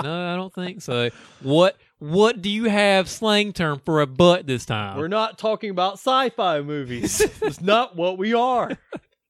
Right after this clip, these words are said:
Speaker 1: We only talk about good, classy
Speaker 2: <laughs>
Speaker 1: films.
Speaker 2: That's right. All right, so the Fullers, that's the, uh, Harvey Keitel and his family. It's the Fullers. They arrive at the hotel. And, well, they,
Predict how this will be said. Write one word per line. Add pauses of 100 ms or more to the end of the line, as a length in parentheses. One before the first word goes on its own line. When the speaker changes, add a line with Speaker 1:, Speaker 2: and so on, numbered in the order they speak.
(380)
Speaker 1:
We
only
talk
about
good,
classy
Speaker 2:
<laughs>
Speaker 1:
films. (280)
Speaker 2:
That's
right. (1600)
All
right,
so
the
Fullers, (320)
that's
the,
uh, (460)
Harvey
Keitel
and
his
family.
It's
the
Fullers. (220)
They
arrive
at
the
hotel. (420)
And, (380)
well,
they,